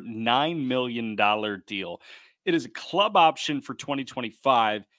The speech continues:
turns into a player option if he hits sixty appearances, which he did this past year, if the player option is exercised, it could escalate up to a two-year, twenty-three million dollar deal. Neris is thirty-five years old, but one year for nine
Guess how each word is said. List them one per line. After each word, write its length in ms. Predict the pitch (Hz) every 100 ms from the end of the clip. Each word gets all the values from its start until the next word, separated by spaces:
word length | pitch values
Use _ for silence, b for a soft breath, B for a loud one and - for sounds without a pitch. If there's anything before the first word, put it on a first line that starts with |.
| _ _
turns 380 | - - 220 190
into 160 | 190 165
a 60 |
player 440 | - - 147 139 123
option 300 | 113 - 113
if 60 |
he 80 | 107
hits 240 | 110 -
sixty 420 | - - 139 - 117
appearances, 600 | - 104 104 92 87 87
which 180 | 127 -
he 140 | 151 -
did 240 | 131 117
this 140 | 101 -
past 360 | - 90 -
year, 300 | 127 107 98 _ b b b _ _ -
if 240 | 185 190
the 80 | -
player 480 | - - 170 185 175
option 420 | 151 139 - 131
is 160 | 113 131
exercised, 680 | 127 - 120 127 113 110 127
it 160 | 123
could 160 | - -
escalate 460 | 143 135 - 131 117
up 140 | 113
to 120 | - 110
a 60 |
two-year, 480 | - - 135 123 113
twenty-three 640 | 110 - 123 120 - 117 107
million 340 | 101 98 95
dollar 240 | 95 85 87
deal. 280 | - 69 -
Neris 300 | 120 131 -
is 80 | 113
thirty-five 500 | 123 131 139 135 127
years 220 | 120 104
old, 260 | 107 101 92 b b b -
but 180 | 135 -
one 360 | 117 143 165
year 200 | 170 160
for 220 | 151 123 104
nine 640 | 98 95 104 127 147 156